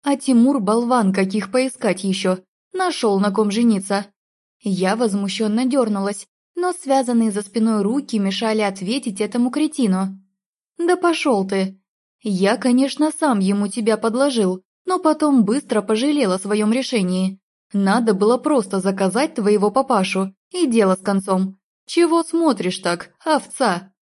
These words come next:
Отец Тимура и мой по совместительству свёкор прошёл мимо меня и выглянул за дверь гаража, отдал кому-то указание и снова вернулся.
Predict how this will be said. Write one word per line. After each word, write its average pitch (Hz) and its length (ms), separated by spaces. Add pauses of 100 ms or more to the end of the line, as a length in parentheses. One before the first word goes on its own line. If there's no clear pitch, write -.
(540)
Отец 208 540
Тимура 214 500
и 247 220
мой 262 280
по 190 140
совместительству 196 920
свёкор 190 600 (260)
прошёл 339 460
мимо 262 300
меня 196 420
и 196 220
выглянул 240 560
за 277 140
дверь 269 280
гаража, 233 580 (420)
отдал 214 480
кому-то 208 420
указание 208 720
и 311 40
снова 330 360
вернулся. 190 800